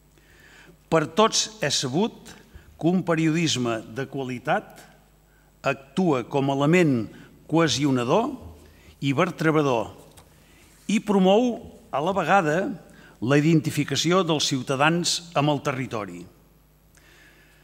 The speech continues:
En aquest sentit, vull lloar la professionalitat dels mitjans de la nostra demarcació, ja que tot i veure minvats els seus recursos econòmics, estan mantenint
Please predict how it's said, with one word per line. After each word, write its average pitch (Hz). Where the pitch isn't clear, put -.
En 127
aquest 226
sentit, 214
vull 185
lloar 190
la 208
professionalitat 160
dels 156
mitjans 160
de 123
la 156
nostra 170
demarcació, 156
ja 151
que 165
tot -
i 151
veure 165
minvats 156
els 127
seus 170
recursos 143
econòmics, 151
estan 170
mantenint 165